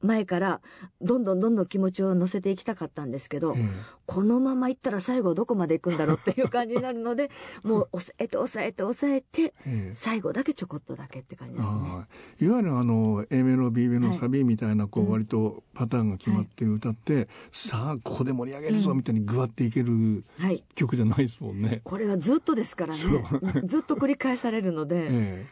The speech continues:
Speaker 1: はい。とてもそういった意味では難しかったですし、その気持ちのコントロールも
Speaker 2: はい、ええ。
Speaker 1: 含めて難しかったですね。
Speaker 2: あの、いわゆるあの、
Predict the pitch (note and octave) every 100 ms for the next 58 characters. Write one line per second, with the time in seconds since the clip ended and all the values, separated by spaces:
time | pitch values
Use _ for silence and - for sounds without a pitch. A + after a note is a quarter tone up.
0 | - F3 F3 D3 - _ _ _ _ _
1 | _ _ - D3+ E3+ D#3 D3+ - F3+ E3
2 | E3+ D#3+ D3 C#3+ B2+ - - _ C#3+ C#3+
3 | C#3+ F3+ - - C3+ - C3+ C3+ - D3
4 | D#3 D3 - G3+ G3 G#3+ F#3+ G3+ F#3 F3+
5 | E3 C#3+ C#3 C3+ - - A2+ F2+ C#3+ G#2+
6 | F2+ F#2+ D#3+ D3 - C#3 C3+ B2+ - D3
7 | - C#3 - G#2 B2 - C#3 C3 - -
8 | _ - _ C3 G2 G2 G2 G3+ C4 D#3+
9 | G2+ F#2+